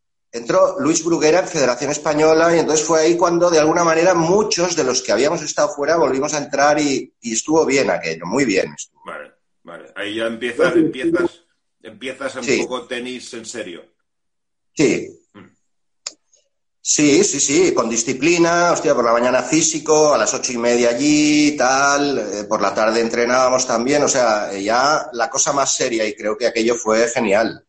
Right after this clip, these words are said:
Speaker 2: Sí. ¿Y, y te, te acoplaste bien tú a, a la disciplina diaria del entrenamiento? ¿Una persona que le gusta la música, que es un poquito así, eh, o?
Speaker 1: Sí, sí, sí. A ver, em, eh, eh, era necesario, o sea, em, yo era joven, claro, cuando eres joven, em,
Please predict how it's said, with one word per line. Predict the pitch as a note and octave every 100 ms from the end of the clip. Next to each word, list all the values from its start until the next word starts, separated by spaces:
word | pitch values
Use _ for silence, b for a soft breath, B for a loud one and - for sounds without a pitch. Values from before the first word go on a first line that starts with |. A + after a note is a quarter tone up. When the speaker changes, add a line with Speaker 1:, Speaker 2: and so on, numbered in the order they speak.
| _ -
Speaker 2:
Sí. | F#2+ b b _
¿Y, | B2+ C#3
y | C#3
te, | D3+ D3 D3+
te |
acoplaste | C#3 C#3+ D3+ D#3 E3+ F3+
bien | D3+ D#3 F#3
tú | F3 D#3 D3
a, | C3+ B2+
a | B2
la | B2+
disciplina | B2+ A#2+ C3+ - B2+ A#2+
diaria | A#2 A#2 A#2+ C#3 C3
del | B2
entrenamiento? | A#2+ A#2+ A#2 A2+ A#2+ C3 C#3+
¿Una | C#3 B2
persona | B2 - B2 A#2+ A#2
que | A2+
le |
gusta | A2+ A2+ A2+
la | G2+
música, | A2+ B2 A#2 A#2+ A#2 A2+
que | A2+
es | A2
un | A2
poquito | A2 G2+ A2
así, | - B2 C#3+
eh, | A#2 G#2
o? | F#2+ G2+ F#2 - - -
Speaker 1:
Sí, | A3+ G3+
sí, | - A#3
sí. | A3+ A#3 G3+ D3+ -
A | C#3+ F#3
ver, | F#3+ -
em, | D#3 D#3+ D#3 D3 D3 -
eh, | C3+ C3+
eh, | - - B2+
era | D#3 G#3
necesario, | G3+ F#3+ E3 D#3 F#3+ G3+ B2+ A#2
o |
sea, | C3 C3 A2
em, | A#2 G#2+ F2+
yo | G2+
era | D3+
joven, | E3+ D#3 F3+ G2
claro, | C#3+ D3 G#2+
cuando | A2
eres | C#3 D#3
joven, | D#3+ D#3+ E3 E3+ E3+ E3
em, | A2+ A2